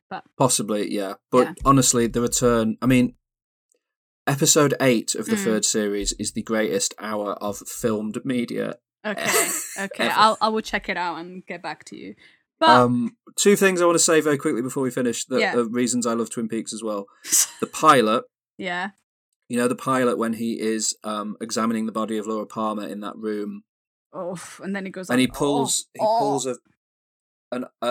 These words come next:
Speaker 2: a, a
Speaker 1: No.
Speaker 2: letter out from under her fingernail.
Speaker 1: Oh, that was the most disg-, oh, I was gonna vomit. It was
Speaker 2: Remember,
Speaker 1: horrible.
Speaker 2: there's a bit in that where, um, oh, well, in that room, the fluorescent light is just flickering on and off.
Speaker 1: Yeah.
Speaker 2: And the guy's like, "Sorry about the light," and Cooper's like, "Oh, no, don't worry about it."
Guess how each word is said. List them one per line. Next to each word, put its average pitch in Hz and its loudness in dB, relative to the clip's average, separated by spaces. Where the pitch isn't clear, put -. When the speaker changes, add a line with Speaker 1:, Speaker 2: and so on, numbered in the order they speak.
Speaker 2:
a, 117 -2
a - -2
Speaker 1:
No. 233 2
Speaker 2:
letter 214 2
out 208 -2
from 226 -12
under 208 -10
her 196 -10
fingernail. 208 -14
Speaker 1:
Oh, 214 0
that 220 0
was 214 -4
the 214 -2
most 208 -4
disg-, - -6
oh, - -2
I 208 2
was 214 -6
gonna 196 -4
vomit. 160 -10
It 208 -10
was 208 -6
Speaker 2:
Remember, 139 2
Speaker 1:
horrible. 127 -2
Speaker 2:
there's 127 -4
a 117 -2
bit 135 -2
in 131 0
that 123 -4
where, 110 -4
um, 107 -4
oh, 139 4
well, 131 0
in 139 -2
that 135 -4
room, 135 -2
the 113 -6
fluorescent 127 -6
light 120 -6
is - -8
just - -10
flickering 123 -8
on 110 -8
and 110 -10
off. 214 -2
Speaker 1:
Yeah. 180 -2
Speaker 2:
And 113 -6
the 113 -6
guy's 117 -2
like, 110 -6
"Sorry 175 -2
about 139 0
the 120 -6
light," 120 0
and 104 -10
Cooper's 107 -10
like, 110 -6
"Oh, 160 -4
no, 139 -6
don't 135 -6
worry 123 -4
about 113 -4
it." - -12